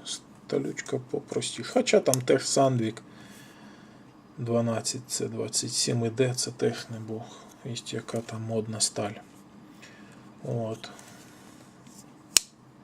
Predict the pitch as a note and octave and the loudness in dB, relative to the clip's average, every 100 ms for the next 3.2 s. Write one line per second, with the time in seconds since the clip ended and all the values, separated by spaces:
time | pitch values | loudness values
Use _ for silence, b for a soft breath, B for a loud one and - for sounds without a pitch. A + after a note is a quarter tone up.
0 | - B B B B - C#3 C#3+ C#3+ B2+ | -20 B B B B -6 -2 2 4 6
1 | A#2+ - C3+ A#2+ - - - - - - | 4 4 2 2 -6 -12 -20 -18 -10 -2
2 | B2 B2+ A#2+ A#2 - B2 - B2 - D3+ | 2 4 2 0 -6 -6 -4 0 0 0
3 | E3 | -4